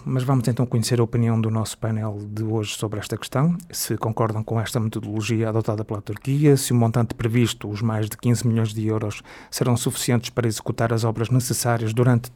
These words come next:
todo este mandato e se o município deve tomar outro tipo de medidas para intervir no imediato e no curto prazo, porque naturalmente este concurso vai ser lançado e depois ainda há todos os trâmites processuais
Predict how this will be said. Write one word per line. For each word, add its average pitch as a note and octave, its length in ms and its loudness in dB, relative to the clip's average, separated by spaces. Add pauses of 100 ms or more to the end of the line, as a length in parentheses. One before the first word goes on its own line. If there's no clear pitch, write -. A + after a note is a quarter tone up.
todo C3 240 4
este A2 220 -2
mandato A2+ 420 -2 (460)
e - 40 4
se - 140 0
o D#3+ 40 4
município A#2 520 2
deve G#2+ 240 0
tomar A2+ 420 -2
outro A2+ 540 -4
tipo A2+ 220 -4
de A2+ 80 -2
medidas A2+ 420 0
para A2+ 180 -4
intervir A2+ 460 -2
no A#2+ 160 2
imediato A2+ 720 0
e A#2 80 -4
no G#2 100 -4
curto - 300 -8
prazo, G#2+ 360 -4 (200)
porque - 300 -8
naturalmente A2+ 760 -2
este - 220 -8
concurso - 340 -8
vai A#2 120 0
ser A#2 120 0
lançado B2 460 0
e - 20 0
depois - 420 -8
ainda G#2+ 540 -8
há B2+ 140 -4
todos C3+ 340 0
os B2 100 2
trâmites C3+ 520 2
processuais - 760 -2